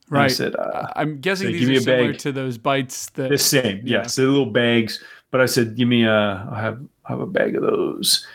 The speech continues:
Speaker 1: And she's like, "All right, you want any dipping sauces?" Like, "No, no, I'm driving." So, uh,
Speaker 2: Oh. Oh, boy.
Speaker 1: I'm being responsible today.
Speaker 2: <laughs>
Speaker 1: Fucking driving. Um, <laughs>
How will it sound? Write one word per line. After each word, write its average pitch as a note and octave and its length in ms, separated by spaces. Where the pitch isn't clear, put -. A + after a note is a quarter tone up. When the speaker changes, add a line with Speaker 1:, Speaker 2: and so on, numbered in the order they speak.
Speaker 1:
And A2+ 180
she's G2+ 260
like, G2+ 200
"All A2 120
right, D3 140
you G#2 80
want A2+ 140
any G#2 80
dipping C3+ 260
sauces?" F3+ 580
Like, A#2 240
"No, C3 200
no, G2+ 280
I'm A2 160
driving." G#2+ 480
So, B2 340
uh, A#2 240
Speaker 2:
Oh. D3+ 340
Oh, C#3+ 200
boy. C3 140
Speaker 1:
I'm C3+ 100
being D#3 180
responsible C3 800
today. A2+ 360
Speaker 2:
<laughs> - 520
Speaker 1:
Fucking G#2+ 340
driving. G#2+ 480
Um, C3 420
<laughs> - 0